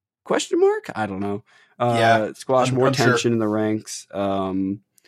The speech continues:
Speaker 1: there was a woman sent off screen at one point. <laughs>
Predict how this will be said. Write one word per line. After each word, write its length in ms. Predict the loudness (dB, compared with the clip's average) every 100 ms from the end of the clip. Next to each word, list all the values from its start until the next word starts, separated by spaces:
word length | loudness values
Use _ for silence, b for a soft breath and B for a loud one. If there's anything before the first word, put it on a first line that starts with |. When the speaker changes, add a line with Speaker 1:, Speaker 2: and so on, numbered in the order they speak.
| b b _
Speaker 1:
there 100 | 2
was 80 | 4
a 60 | 4
woman 300 | 4 6 4
sent 280 | 2 0 2
off 200 | 2 0
screen 320 | -2 0 2
at 80 | 2
one 180 | 0 2
point. 340 | 2 0 -2 _
<laughs> 80 | -10